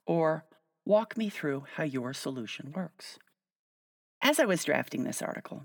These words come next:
my husband was frustrated by our young dog, Dora, adopted feral from the streets of Puerto Rico, and who has a host of fear-related challenges that have stretched us despite our long history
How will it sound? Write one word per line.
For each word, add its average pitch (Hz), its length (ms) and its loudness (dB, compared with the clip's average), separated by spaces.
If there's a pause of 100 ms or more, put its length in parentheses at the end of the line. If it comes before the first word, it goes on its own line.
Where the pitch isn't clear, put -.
my 135 100 -4
husband 190 420 0
was 139 200 0
frustrated - 600 -4 (360)
by 147 240 4
our 135 140 -2
young 131 280 -2
dog, 120 340 -2 (120)
Dora, - 400 0 (280)
adopted 160 480 4
feral 151 500 2 (220)
from 143 180 2
the 135 80 2
streets 143 320 -2
of 160 80 -8
Puerto 139 260 0
Rico, 120 420 -6 (440)
and 170 140 2
who 185 100 6
has 185 200 2
a 175 40 2
host 208 440 0
of 151 160 -4 (300)
fear-related 156 720 0
challenges 117 540 -4
that 143 160 0
have 147 120 -2
stretched - 500 -2
us - 340 -2 (420)
despite 156 440 2
our 147 140 2
long 165 280 2
history 135 420 -2